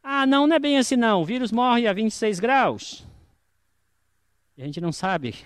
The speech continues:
o que está a vinte e seis graus ou não está a vinte e seis graus. Aí surgiu então as ideias e teorias de que havia remédio disponível para tratar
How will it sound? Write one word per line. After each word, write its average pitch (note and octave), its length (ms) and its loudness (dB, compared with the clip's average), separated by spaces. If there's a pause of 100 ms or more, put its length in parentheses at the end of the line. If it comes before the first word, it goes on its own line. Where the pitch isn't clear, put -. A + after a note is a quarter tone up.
(120)
o A#2+ 140 -18
que - 120 -20
está - 200 -8
a C#3+ 40 -4
vinte C#3 180 -4
e - 20 -14
seis B2 200 -8
graus D3+ 300 -2
ou A#2 60 -4
não A2 120 -6
está B2+ 220 -10
a A#2+ 60 -6
vinte A#2 160 -10
e - 20 -20
seis A#2+ 180 -14
graus. D#3 320 -16 (800)
Aí D4+ 240 2
surgiu D#4 400 2
então C#4+ 580 4
as F3+ 760 -4 (1300)
ideias A#3 640 2
e F#3 60 2
teorias G#3+ 540 0
de C4 120 -4
que B3 460 -2
havia A3 480 0
remédio C4+ 640 0
disponível A3 680 -2
para F3+ 480 0
tratar F#3 880 -4